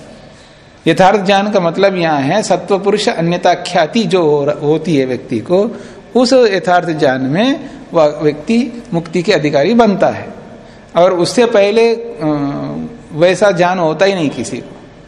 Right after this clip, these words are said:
और जब सत्व पुरुष अन्यता ख्याति जिसको प्राप्त होती है ना, वो तो हर स्थिति में उचित ही करता है, वो संस्कारवश नहीं कर पा रहा, ये बात होगी नहीं है वहां पर,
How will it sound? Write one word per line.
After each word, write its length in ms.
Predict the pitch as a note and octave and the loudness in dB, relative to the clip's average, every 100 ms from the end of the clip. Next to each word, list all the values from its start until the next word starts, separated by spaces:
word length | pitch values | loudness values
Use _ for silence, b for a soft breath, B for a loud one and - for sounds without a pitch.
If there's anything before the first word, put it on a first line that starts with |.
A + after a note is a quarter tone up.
| - - B B - | -20 -20 B B -2
और 100 | E3 | 2
जब 140 | F#3 | 2
सत्व 340 | F3 E3 D3+ G3 | 2 0 0 0
पुरुष 260 | A3+ A3+ | 0 0
अन्यता 340 | G#3 G3+ G3+ G#3 | 0 -2 0 0
ख्याति 400 | G#3 G3+ F3+ A3+ | 0 0 2 0
जिसको 320 | G3+ - A3+ | -2 -2 -2
प्राप्त 360 | A3 E3+ E3 D3+ | 2 2 2 -2
होती 240 | C#3 D#3 | -2 -2
है 80 | F3+ | -2
ना, 240 | A3+ F#3+ B B - | -2 -4 B B -4
वो 420 | D3 F#3+ A3 A3 | 2 4 4 2
तो 200 | A3 A#3 | 2 0
हर 220 | D#3+ F#3+ | 0 -2
स्थिति 420 | G#3 - A3+ A#3 | -2 -2 0 2
में 120 | A#3+ C4 | 4 2
उचित 320 | A3 B3+ B3+ | 0 0 0
ही 100 | B3 | 0
करता 320 | F#3+ D3+ C3+ | 0 0 -4
है, 160 | A#2 A#2+ - - - - - - - - - - - - - - - C#3+ | -6 -10 -16 -20 -20 -20 -20 -20 -20 -20 -20 -20 -20 -20 -20 -20 -10 -2
वो 260 | D#3 F#3+ | 0 0
संस्कारवश 720 | F3+ F3 E3+ G3 F#3+ G3+ G3+ G#3 G3+ G3+ - - | 0 -4 0 2 4 2 0 0 0 -2 -6 -2
नहीं 180 | E3+ F#3+ | -2 2
कर 180 | G3+ G3 | 2 2
पा 180 | G3 | 2
रहा, 100 | G3 | 2
ये 140 | G3+ G3 | 2 0
बात 340 | D#3+ D#3+ F3 | 2 2 0
होगी 360 | F3 D#3+ F3 F#3 | 0 0 0 -2
नहीं 240 | D3 C3+ | -2 -4
है 120 | - - - - - - B2+ | -8 -16 -18 -20 -20 -10 -4
वहां 240 | B2+ B2 | -4 -4
पर, 200 | C3+ - | -6 -8